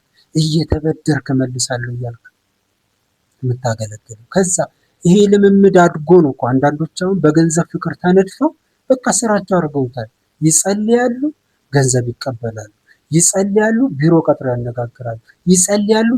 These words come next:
ይበደራሉ። የሚገርማችሁ ከዛ አይመልሱም።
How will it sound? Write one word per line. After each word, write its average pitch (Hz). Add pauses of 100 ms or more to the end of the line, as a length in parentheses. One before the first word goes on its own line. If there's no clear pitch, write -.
ይበደራሉ። 151
የሚገርማችሁ 113 (340)
ከዛ 202
አይመልሱም። 190